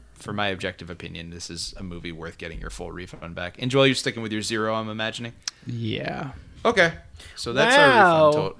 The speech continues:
Speaker 3: So
Speaker 1: That's our
Speaker 3: unique.
Speaker 1: Oh my
Speaker 2: Hmm.
Speaker 1: God. <laughs>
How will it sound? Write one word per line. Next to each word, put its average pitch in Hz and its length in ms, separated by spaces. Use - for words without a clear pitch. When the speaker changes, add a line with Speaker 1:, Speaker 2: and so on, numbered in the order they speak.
Speaker 3:
So - 220
Speaker 1:
That's 339 120
our 285 200
Speaker 3:
unique. 226 840
Speaker 1:
Oh 113 180
my 82 160
Speaker 2:
Hmm. 107 160
Speaker 1:
God. 92 340
<laughs> 156 320